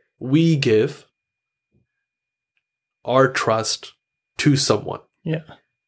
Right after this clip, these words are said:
Speaker 1: Sure, trust the doctor, but also question the doctor, right? And I mean, it's not easy job for them because now you have everybody walking in saying, "Hey, I have this problem."
Speaker 2: Yeah.
Speaker 1: 'Cause everybody is their own doctor online, right?
Speaker 2: Yeah.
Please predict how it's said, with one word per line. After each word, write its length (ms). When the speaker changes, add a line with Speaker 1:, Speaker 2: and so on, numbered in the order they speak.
Speaker 1:
Sure, 340
trust 400
the 80
doctor, 540
but 100
also 220
question 500
the 80
doctor, 380
right? 280
And 120
I 60
mean, 380
it's 200
not 300
easy 280
job 300
for 80
them 240
because 220
now 80
you 120
have 80
everybody 220
walking 380
in 100
saying, 260
"Hey, 160
I 80
have 140
this 120
problem." 460
Speaker 2:
Yeah. 220
Speaker 1:
'Cause 200
everybody 240
is 120
their 120
own 100
doctor 360
online, 400
right? 320
Speaker 2:
Yeah. 200